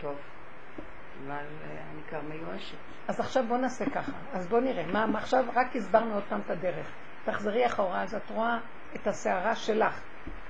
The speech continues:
Speaker 2: העיקר של הדרך שלנו לראות שהטוב שלי הוא שקר,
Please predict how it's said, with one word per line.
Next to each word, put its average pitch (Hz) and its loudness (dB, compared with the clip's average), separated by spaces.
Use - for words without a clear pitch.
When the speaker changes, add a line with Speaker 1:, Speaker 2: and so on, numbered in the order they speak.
Speaker 2:
העיקר 196 2
של 311 0
הדרך 247 4
שלנו 240 0
לראות 220 2
שהטוב 233 4
שלי 233 0
הוא 214 -2
שקר, 240 2